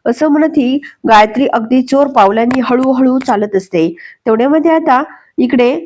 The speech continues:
गायत्रीला पाणी प्यायचं असतं, तर गायत्री आता इकडे पाणी पिण्यासाठी किचनमध्ये आलेली असते. तर किचनमध्ये येते तर गादी आणि तिथे उषा समोर, समोर असतात. तर ही गायत्री मनाशी बोलते की, "नेमकं ही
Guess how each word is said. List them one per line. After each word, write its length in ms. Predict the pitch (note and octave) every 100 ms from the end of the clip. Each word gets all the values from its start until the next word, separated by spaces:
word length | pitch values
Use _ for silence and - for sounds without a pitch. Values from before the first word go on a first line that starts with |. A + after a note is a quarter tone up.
| A3
गायत्रीला 380 | A3 A3 B3+ C4+
पाणी 300 | B3+ G#3 A3+
प्यायचं 300 | B3+ B3+ B3+ F#3+
असतं, 360 | F#3+ F3 E3 - - _
तर 80 | B3+
गायत्री 440 | B3 A3 A3+ C#4 D#4
आता 300 | D#4+ A#3+ D#4 - _
इकडे 220 | A#3 B3+ C4
पाणी 300 | A#3+ G#3+ B3
पिण्यासाठी 460 | C#4 C#4+ C#4+ D4
किचनमध्ये 520 | D4 D4 A#3 A#3+ B3
आलेली 320 | - G#3+ A3 F3
असते. 340 | F#3+ F3+ E3 - _ - -
तर 60 | A3+ -
किचनमध्ये 460 | B3 D4 C#4+ C#4+ -
येते 240 | A3 C4 B3+
तर 100 | C4+
गादी 320 | A#3 G3+ A#3+ -
आणि 280 | A#3+ B3 D4 - _ -
तिथे 220 | A3+ B3+
उषा 280 | A#3 A3+ C4+
समोर, 300 | C4+ A3 G#3+ A3+ C4 - -
समोर 220 | C#4 D#4+
असतात. 340 | F4+ F4 D4 D4
तर 80 | D#4+
ही 280 | D#4 D4 D4 D#4 - - A#3
गायत्री 300 | A#3 A#3 C#4+
मनाशी 320 | B3 B3 C4+
बोलते 280 | G#3+ G3 A#3+
की, 120 | C4+
"नेमकं 320 | A#3 G#3 C4+
ही 260 | C4+ C4